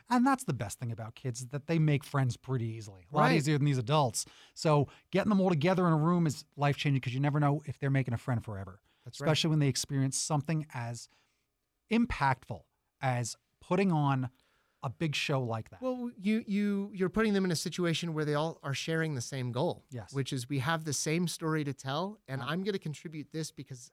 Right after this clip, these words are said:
Speaker 2: I can, and you're gonna contribute that because you can. And together we're going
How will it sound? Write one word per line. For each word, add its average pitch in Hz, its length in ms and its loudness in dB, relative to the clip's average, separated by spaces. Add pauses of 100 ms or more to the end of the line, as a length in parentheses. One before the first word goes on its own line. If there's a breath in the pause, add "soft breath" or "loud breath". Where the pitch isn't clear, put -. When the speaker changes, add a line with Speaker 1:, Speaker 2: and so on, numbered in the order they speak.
Speaker 2:
I 135 120 -10
can, 147 480 -8 (260 soft breath)
and 147 160 -6
you're 170 100 -2
gonna 190 140 -2
contribute 170 460 -8
that 156 180 -8
because 143 300 -16
you 160 80 -18
can. 101 380 -20 (340)
And 151 320 -4
together 151 400 -4
we're 143 140 -4
going 139 280 -4